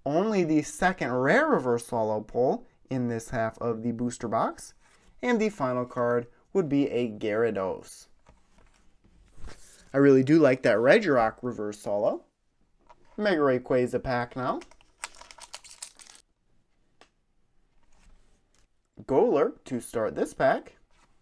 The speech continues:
Larvesta, Ralts, Baltoy, Relicanth, Tyranitar Spirit Link, Bellossom,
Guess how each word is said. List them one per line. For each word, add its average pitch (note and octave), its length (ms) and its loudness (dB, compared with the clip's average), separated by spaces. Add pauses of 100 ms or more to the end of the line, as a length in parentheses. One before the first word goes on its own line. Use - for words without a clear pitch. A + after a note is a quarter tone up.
(520)
Larvesta, D3 640 -2 (960)
Ralts, C3 540 -4 (960)
Baltoy, B2+ 640 -2 (920)
Relicanth, B2+ 720 -2 (880)
Tyranitar B2 680 -2
Spirit B2+ 400 -4
Link, A#3 360 -8 (680)
Bellossom, E3+ 680 0